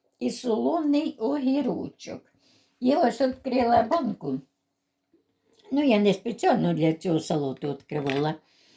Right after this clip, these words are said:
Так, я вам зараз покажу трішки. У цій баночці в мене були і кабачата, і огірки.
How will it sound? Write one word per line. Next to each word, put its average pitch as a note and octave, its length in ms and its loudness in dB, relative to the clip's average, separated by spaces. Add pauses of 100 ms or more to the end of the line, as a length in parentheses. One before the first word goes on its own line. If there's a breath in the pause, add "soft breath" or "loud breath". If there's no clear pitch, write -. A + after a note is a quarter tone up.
(560 soft breath)
Так, F#3+ 200 -4
я G#3+ 140 4
вам E3 100 4
зараз F3 360 -4 (320)
покажу A3 760 -2
трішки. G#3 560 -4 (720 loud breath)
У D#4+ 120 4
цій F#4 240 8
баночці A3 640 2
в - 20 4
мене G#3+ 300 2
були F#3 340 2 (300)
і D#4 160 0
кабачата, C#4 1040 2 (840)
і D#4 360 4
огірки. C4 680 0